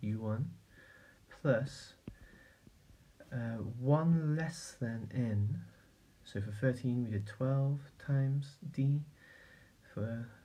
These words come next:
the second one, forty, we did thirty-nine times D. Okay, so we can sum that up by saying N minus one times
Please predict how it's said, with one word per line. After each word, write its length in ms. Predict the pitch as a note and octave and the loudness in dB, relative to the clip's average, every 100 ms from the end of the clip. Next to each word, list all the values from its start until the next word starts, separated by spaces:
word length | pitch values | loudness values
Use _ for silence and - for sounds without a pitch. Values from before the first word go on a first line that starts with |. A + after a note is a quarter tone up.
| - - - | -20 -18 -14
the 60 | |
second 300 | - C3 B2+ | -8 -6 -4
one, 300 | B2 B2 B2 - - - | -2 -2 -4 -8 -12 -4
forty, 300 | B2+ - B2+ | -4 -2 -2
we 100 | A#2+ | -2
did 160 | G#2 - | -4 -4
thirty-nine 480 | G#2+ G#2 A2+ C3+ C3+ | -4 0 4 4 4
times 180 | C#3 | 0
D. 240 | C3+ C#3 C#3 - - - - - - | 0 0 0 -2 -12 -16 -18 -20 -6
Okay, 100 | D3 | -2
so 160 | C#3 A#2 | -2 -2
we 100 | A2 | -4
can 140 | A2+ | -6
sum 240 | G#2 A#2+ A#2 | -2 0 0
that 120 | G2+ | 0
up 180 | G2+ G#2+ | -2 -4
by 60 | |
saying 460 | G#2 G#2+ G#2 G2+ - - | -4 0 0 0 -2 0
N 340 | D3 D3 C#3+ | 4 6 6
minus 480 | C#3 C#3 C#3+ C#3 C#3 - | 6 8 6 4 0 2
one 400 | B2+ B2 B2 C3 - - - - - | 4 4 2 -2 -6 -18 -20 -20 -6
times 680 | - B2 B2 B2 C3 C3+ | 0 2 2 -2 -4 -6